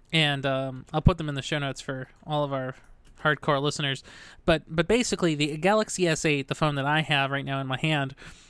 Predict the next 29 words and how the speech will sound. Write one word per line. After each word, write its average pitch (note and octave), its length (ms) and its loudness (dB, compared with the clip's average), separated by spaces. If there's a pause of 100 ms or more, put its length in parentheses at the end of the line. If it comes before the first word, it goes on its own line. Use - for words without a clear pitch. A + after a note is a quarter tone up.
(220)
the, F3+ 120 4 (220)
uh, G3+ 40 0 (520)
more G3 200 6
or D#3+ 40 6
less E3 220 4
the - 120 -2
phone F3+ 380 4
that D3 240 2
is D#3+ 540 2
the, C3+ 300 0
um, C#3 280 -8 (140)
secret F3+ 400 2
phone D#3+ 200 0
that C#3 100 -4
we'll C3+ 80 -2
tell D3 160 2
you C#3 40 0
about C#3 200 -2
later, D3 260 2 (400)
um, D3 440 2 (760)
it G#3 140 6
has F3+ 220 2
half - 480 0
the D#3+ 100 2
performance, - 680 -4
basically, C#3 580 -4
on D3 180 -2
single D3 300 0
core, C#3 340 4